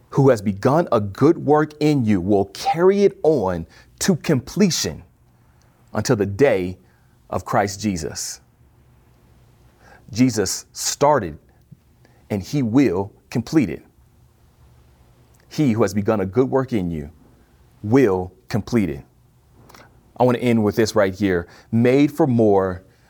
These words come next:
means that it's not just about you. That's my last point. I'm out your way. You're done hearing me.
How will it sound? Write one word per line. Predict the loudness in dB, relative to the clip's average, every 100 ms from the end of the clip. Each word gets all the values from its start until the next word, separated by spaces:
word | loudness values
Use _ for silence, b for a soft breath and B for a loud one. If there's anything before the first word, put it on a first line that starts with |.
| b
means | -2 0 0
that | 0
it's | 0 -2
not | -2 -2
just | -4 -6 -4
about | -4 -4 -10
you. | -14 -16 _ _ _ _
That's | -4 0
my | 2
last | 2 2 0 -8
point. | -14 -14 -4
I'm | 0
out | 2 2 2
your | 4
way. | 2 0 -8 B
You're | -4 0
done | 2 0
hearing | 0 0 0
me. | -2